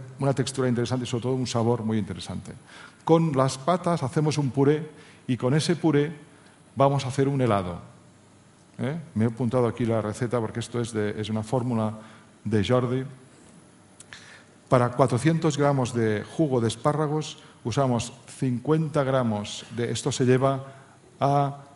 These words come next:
los ochenta y cinco grados, ¿eh? Al mismo tiempo pasteurizamos esa, esa base, esa crema,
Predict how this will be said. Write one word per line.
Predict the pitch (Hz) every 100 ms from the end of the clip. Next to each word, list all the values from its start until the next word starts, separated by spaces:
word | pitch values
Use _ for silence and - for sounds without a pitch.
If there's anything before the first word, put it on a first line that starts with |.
| -
los | 120 127 135 123
ochenta | 117 123 113 113
y |
cinco | 98 143 120 113
grados, | 117 104 87 -
¿eh? | 123
Al |
mismo | 113 104
tiempo | 95 98 120 120 -
pasteurizamos | 101 - 104 101 120 104 95 - -
esa, | - 107 104 107 -
esa | 117 - 104
base, | 139 131 135
esa | 110 107
crema, | 120 143 143